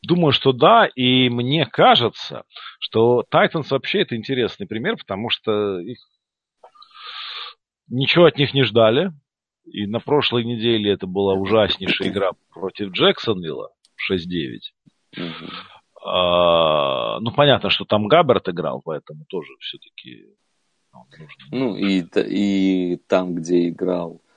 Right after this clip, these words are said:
Speaker 2: э, Мариотта,
Speaker 1: Да.
Speaker 2: он играл с, э, поврежде-, ну, с травмой локтя.
Speaker 1: Да.
Speaker 2: Локоть для квотербека,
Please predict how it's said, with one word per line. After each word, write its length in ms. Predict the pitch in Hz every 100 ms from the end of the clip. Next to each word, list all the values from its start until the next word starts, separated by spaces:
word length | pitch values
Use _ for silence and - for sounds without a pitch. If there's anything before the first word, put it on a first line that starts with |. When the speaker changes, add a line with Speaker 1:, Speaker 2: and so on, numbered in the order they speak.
| _ _ -
Speaker 2:
э, 60 | - - - -
Мариотта, 880 | - 87 85 90 104 101 - 90 87 - _ _ _ _ _
Speaker 1:
Да. 580 | 69 65 - _ - 50 50 _ _ _ _ _ - -
Speaker 2:
он 300 | 180 90 87
играл 380 | 82 92 82 80
с, 240 | - -
э, 600 | 92 80 82 85 - - - _
поврежде-, 680 | 90 87 92 92 87 92 92
ну, 140 | 135
с 100 | 135
травмой 640 | - 135 104 76 76 67 -
локтя. 760 | - 87 131 113 85 92 90 85
Speaker 1:
Да. 220 | - 87 - _ _ - _ _ _
Speaker 2:
Локоть 400 | - 107 110 95 -
для 160 | 95
квотербека, 720 | 87 92 92 90 107 - 87